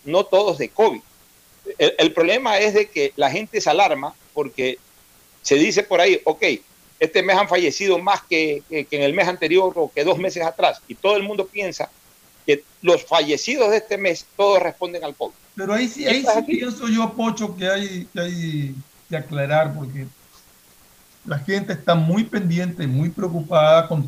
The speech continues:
Speaker 2: toda la razón del mundo, sobre el tema covid. Y yo sí creo que habría que llevar y diferenciar una estadística. ¿Cuáles,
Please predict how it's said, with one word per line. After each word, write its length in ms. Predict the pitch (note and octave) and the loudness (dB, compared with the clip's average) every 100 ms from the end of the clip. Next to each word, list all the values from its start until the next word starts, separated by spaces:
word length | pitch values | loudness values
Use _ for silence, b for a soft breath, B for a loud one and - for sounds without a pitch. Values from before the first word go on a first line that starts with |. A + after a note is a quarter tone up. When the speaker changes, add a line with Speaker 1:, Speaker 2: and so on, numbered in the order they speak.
| - | -2
Speaker 2:
toda 280 | D#3 E3+ G3 | 4 6 6
la 160 | F3+ E3 | 4 0
razón 400 | C#3+ E3 E3 D#3 | -4 -4 -4 -2
del 140 | D3+ | 0
mundo, 500 | D3+ C#3+ C3+ C#3+ C#3+ - _ | 0 0 -2 -4 -8 -12 _
sobre 160 | C#3 B2+ | -10 -8
el 80 | B2+ | -6
tema 260 | C#3 C3+ | -4 -4
covid. 300 | D#3 D#3 G#2+ - _ _ _ _ _ _ _ _ _ D#3+ | -4 -4 -6 -14 _ _ _ _ _ _ _ _ _ -4
Y 80 | |
yo 100 | F#3 | -2
sí 140 | A3 G#3 | -2 0
creo 200 | A3 A3 | 0 2
que 80 | F#3+ | 2
habría 240 | F3+ G#3 | 2 -2
que 100 | G#3 | -2
llevar 640 | E3 D3 D3 F3 E3 C#3+ - _ _ | -2 0 4 6 4 2 -10 _ _
y 100 | - D#3+ | -12 -10
diferenciar 720 | C3+ C#3+ C#3 C3 F3 E3 D3 | -8 -8 -8 -6 0 2 2
una 160 | D3+ | -4
estadística. 720 | D3+ D#3 D#3 D3+ - - G#2+ - _ _ | -6 -6 -6 -8 -12 -16 -18 -18 _ _
¿Cuáles, 600 | F3+ F#3 A3 A3 G#3+ | 0 2 2 0 -4